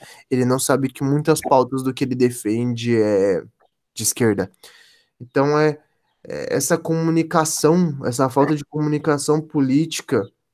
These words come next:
que muito da esquerda tem, a, a falta, né, da,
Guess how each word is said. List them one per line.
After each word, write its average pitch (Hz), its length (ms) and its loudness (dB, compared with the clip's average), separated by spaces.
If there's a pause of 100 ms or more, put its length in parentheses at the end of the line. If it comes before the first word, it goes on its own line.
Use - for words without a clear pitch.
(140)
que 139 100 -6
muito 135 380 -4
da 139 120 4
esquerda 135 680 2
tem, 123 280 0
a, 117 560 -2
a 123 120 0
falta, 160 600 2
né, 127 240 0 (420)
da, 113 400 -2